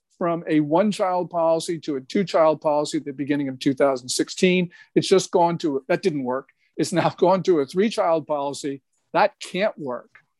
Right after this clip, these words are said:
uh, for a number of reasons. Um, so China is on a demographic path which it can't change. No country has ever been able, through incentives, to change demography beyond a one or two year bump,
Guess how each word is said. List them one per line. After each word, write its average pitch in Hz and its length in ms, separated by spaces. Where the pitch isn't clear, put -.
uh, 135 120
for 151 200
a 143 60
number 151 260
of 139 120
reasons. 147 340
Um, 160 220
so 175 240
China 233 320
is 214 220
on 185 120
a 165 60
demographic 160 840
path 165 400
which 151 260
it - 160
can't 156 320
change. - 580
No 247 240
country 196 420
has 156 180
ever 190 280
been 160 200
able, 160 480
through 170 300
incentives, 147 680
to 143 120
change 170 640
demography 151 800
beyond 160 720
a 160 80
one 160 300
or 156 180
two 160 300
year 147 320
bump, 123 460